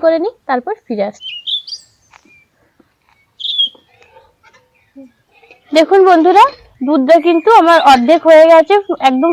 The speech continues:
ফুটে ফুটে। এরপর দেখুন এটা একটা অন-, মানে একটা কালার চলে এসছে। কালার চলে আসার একটাই কারণ, একটা হচ্ছে আপনার আমি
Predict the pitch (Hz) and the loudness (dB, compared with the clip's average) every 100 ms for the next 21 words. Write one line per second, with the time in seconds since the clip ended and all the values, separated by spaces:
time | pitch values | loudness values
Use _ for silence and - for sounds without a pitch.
0 | 339 294 311 285 285 427 - _ _ _ | -4 -2 -2 -2 -4 -4 -4 _ _ _
1 | 277 294 320 320 311 480 494 302 277 320 | -4 0 0 0 -2 -4 -2 -2 2 0
2 | - 320 262 285 262 247 269 285 285 330 | 2 0 0 -2 -2 -2 -2 -2 -2 -4
3 | 294 247 254 294 339 320 330 320 - - | 0 2 2 0 -2 0 2 0 -4 -6
4 | 453 523 311 277 302 302 - - - 311 | -6 -2 2 2 2 0 -4 -8 -6 -2
5 | 302 311 339 302 269 311 320 285 294 381 | 0 2 2 2 2 -2 0 2 0 -2
6 | - 269 269 - 339 - _ - 302 - | -4 -4 -2 0 -2 -2 _ -2 -2 0
7 | 339 302 - 320 - 285 | -2 -2 0 -2 -2 -6